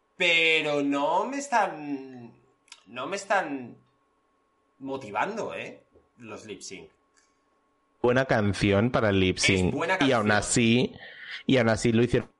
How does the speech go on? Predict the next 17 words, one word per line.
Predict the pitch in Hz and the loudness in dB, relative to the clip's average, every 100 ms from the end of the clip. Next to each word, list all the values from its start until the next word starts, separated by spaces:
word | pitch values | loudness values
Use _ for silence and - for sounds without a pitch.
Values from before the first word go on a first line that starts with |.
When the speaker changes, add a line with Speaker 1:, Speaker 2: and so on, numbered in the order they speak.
| _ | _
Speaker 2:
las | - 139 139 | 0 2 2
dos. | 107 117 165 - - | 2 4 2 -2 -2
A | 117 | 0
mí | 107 110 | 4 4
Ugacio | 107 110 - | 4 2 2
me | 120 | 0
sorprendió | 123 143 180 185 170 | 0 0 2 2 4
mucho | 120 120 190 135 | 2 0 0 2
en | 113 | 2
el | 110 | 4
lip | 107 | 2
sync, | - 202 131 | 2 0 2
¿eh? | 107 | 4
Speaker 1:
Sí, | 143 170 - | 2 0 -4
a | 110 | -8
mí | 139 | -4
también | 151 135 123 | -4 -4 -6